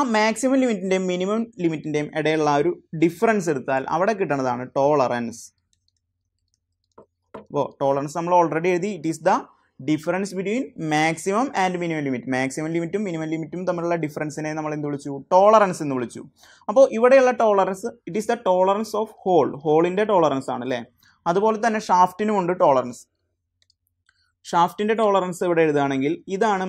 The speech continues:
maximum limit of shaft. അടിഭാഗത്തിന് നമുക്ക് എന്ത് എഴുതാം? Minimum limit of shaft. ഓക്കെ, അതിൻ്റെ രണ്ടിൻ്റെ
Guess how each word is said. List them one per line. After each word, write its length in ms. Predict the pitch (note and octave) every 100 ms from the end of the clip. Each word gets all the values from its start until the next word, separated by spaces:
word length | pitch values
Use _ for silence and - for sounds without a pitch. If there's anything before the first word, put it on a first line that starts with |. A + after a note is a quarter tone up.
| F3
maximum 560 | E3 E3 - F3 F3+ B3+ - _ _ _ _ _ _ - D#3+
limit 260 | D#3+ - D3
of 80 | C#3 -
shaft. 300 | B2+ A2+ - _ _ _ _ E3
അടിഭാഗത്തിന് 500 | F3+ G#3 G#3+ G3+ G3+
നമുക്ക് 180 | F#3 E3+
എന്ത് 120 | D#3+ D3
എഴുതാം? 260 | C#3 C3 C3+ - F3+
Minimum 360 | G3 G#3 G#3 A3+ G3
limit 260 | E3 D#3 D#3+
of 80 | D3+ -
shaft. 300 | B2+ A#2 - _ _ - D#3
ഓക്കെ, 140 | C3+ -
അതിൻ്റെ 240 | C3+ D#3 G3+ G#3 - F3+
രണ്ടിൻ്റെ 320 | F3 F3